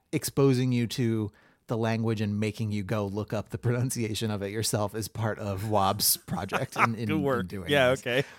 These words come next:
Speaker 2: <laughs>
Speaker 1: Uh, so Evan is, is, you know, he's bringing this moose home. He does have to,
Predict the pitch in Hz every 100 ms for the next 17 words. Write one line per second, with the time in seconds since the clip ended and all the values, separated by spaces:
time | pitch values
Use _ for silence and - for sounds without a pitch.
0 | - 170 - 165 _ _ _ _ _ _
1 | _ _ _ - 151 147 135 160 - 175
2 | 160 175 220 226 196 160 156 170 147 139
3 | 123 - - 131 139 123 110 139 160 165
4 | 170 - 139 147 - - 127 110 110 117
5 | 117 127 131 139 127 - 131 127 123